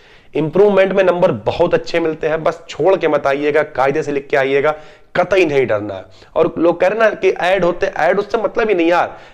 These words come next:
पहले आपने क्या किया, मैटर ही नहीं। रह गई ऐड होने की बात, मान लिया आप इसमें सौ में सौ ले आए, उसमें चालीस थे, तो एक सौ चालीस नंबर थोड़ी ना मिल जाएंगे। स्टार्टिंग तो ज़ीरो से होगी ना सर। तो इसका मतलब ज़ीरो, टेन, ट्वेंटी, थर्टी, फ़ोर्टी, फ़िफ़्टी, सिक्सटी,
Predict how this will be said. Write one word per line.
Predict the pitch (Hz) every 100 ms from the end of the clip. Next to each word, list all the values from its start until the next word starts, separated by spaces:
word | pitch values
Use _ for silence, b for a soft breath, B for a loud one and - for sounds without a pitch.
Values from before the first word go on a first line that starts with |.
| -
पहले | 170 208
आपने | 208 208
क्या | 208 202
किया, | 208 208
मैटर | 180 180 196
ही |
नहीं। | 196 180 165 - -
रह | 165
गई | 208
ऐड | 214 175 202
होने | 196 202
की | 196
बात, | 185 185 - - 175
मान | 202
लिया | 208
आप | 208
इसमें | 202
सौ | 214 208 208
में | 202
सौ | 190
ले | 202
आए, | 202
उसमें | 202 196
चालीस | 185 180 196
थे, | 202
तो | 202
एक |
सौ | 208
चालीस | 208 185 180
नंबर | 202 196 185
थोड़ी | 175
ना | 165
मिल | 156 139
जाएंगे। | 135 139 185 - - b b b b
स्टार्टिंग | - 127 160 208
तो | 220
ज़ीरो | 131 202 233
से | 190
होगी | 160 175
ना | 226
सर। | 185 120 B B -
तो |
इसका | 180 180 220
मतलब | 196 196 226
ज़ीरो, | 135 160 175 175
टेन, | 175 - 175 175 180 B B
ट्वेंटी, | - 165 170 175
थर्टी, | 175 151 165 175
फ़ोर्टी, | 170 165 170 175
फ़िफ़्टी, | 160 156 180
सिक्सटी, | 180 165 190 185